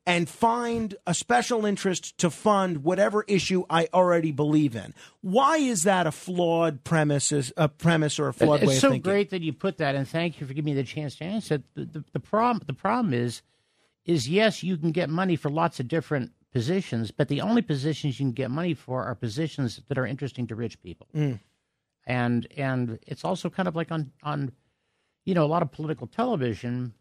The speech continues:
Speaker 2: where all the people you see are multimillionaires. They work for these large conglomerates, you know. I mean, I think that,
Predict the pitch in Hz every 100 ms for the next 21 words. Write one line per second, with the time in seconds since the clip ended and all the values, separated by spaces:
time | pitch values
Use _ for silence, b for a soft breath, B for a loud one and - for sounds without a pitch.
0 | _ 127 139 135 135 123 - _ _ -
1 | 139 151 139 151 139 107 156 151 139 127
2 | 123 139 156 143 143 147 110 127 131 -
3 | 117 123 110 127 117 - 117 151 156 147
4 | 143 - - _ _ _ 139 127 120 117
5 | 113 - _ _ _ _ _ _ _ -
6 | 180 190 - 233 208 180 160 135 -